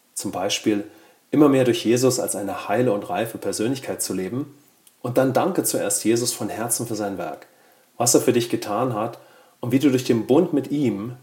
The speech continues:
und in seinem Namen jetzt leben kannst. Und dann sprich mit Gott, deinem Vater, im Namen von Jesus und bitte ihn, dich als sein geliebter Sohn, als seine geliebte Tochter in die nächsten Schritte zu leiten, für die du dich in Beziehung entschieden hast.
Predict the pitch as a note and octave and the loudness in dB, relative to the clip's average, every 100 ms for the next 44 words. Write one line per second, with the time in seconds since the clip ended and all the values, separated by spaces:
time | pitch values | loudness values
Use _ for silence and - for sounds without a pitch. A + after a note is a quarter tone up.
0 | _ A2 G#2+ G2 G#2 B2+ A#2+ G#2 G#2 G#2+ | _ -6 -4 -2 0 0 0 0 -2 -2
1 | G2+ A2+ A#2 G2 - D2+ - - _ _ | -2 0 -2 -2 -10 -8 -8 -8 _ _
2 | _ _ _ - B2 A#2 - - - F3 | _ _ _ -4 -2 0 -2 2 2 2
3 | C#3+ C3+ - A2+ G#2 - G#2 G2+ - G2 | -2 -4 -4 -4 -4 -6 -6 -8 -8 -8
4 | F#2 D2 - _ _ A#2 G2 G2 G#2 A2+ | -8 -12 -14 _ _ -10 -6 -2 -2 0
5 | A2+ A2+ G#2 F#2 F#2 - D#2 - - _ | -2 -6 -10 -8 -8 -8 -6 -8 -10 _
6 | _ _ _ A#2+ G#2+ D3 D#3+ B2+ C3 C#3+ | _ _ _ -10 2 6 6 4 2 0
7 | - - _ - B2 G#2+ B2 A2+ G#2+ G#2+ | -2 -20 _ -4 -2 0 0 0 0 0
8 | D#3 - C3 B2+ A2 F2+ - - G#2+ - | 0 0 -2 0 -2 -6 -12 -12 -6 -4
9 | G2+ G2+ G2+ A2+ C3 C3 - G#2+ - F#2 | -4 -4 -2 -2 -2 -8 -6 -10 -10 -14
10 | E2+ _ _ - G#2 G2+ G2+ G#2 A#2+ B2 | -14 _ _ -12 -4 -4 -2 -2 -4 -2
11 | - B2 - C#3+ B2 A2+ G#2+ F2+ F2 - | -6 -4 -2 -2 -2 -4 -6 -10 -12 -14
12 | - _ _ _ _ - G#2+ B2+ D3+ C3+ | -18 _ _ _ _ -6 0 6 8 8
13 | B2+ G#2+ F#2+ - A2+ A2 G#2+ G#2 - G2 | 0 -6 -4 -2 0 0 -2 -4 -6 -6
14 | F2+ D#2+ - - - | -8 -6 -6 -6 -14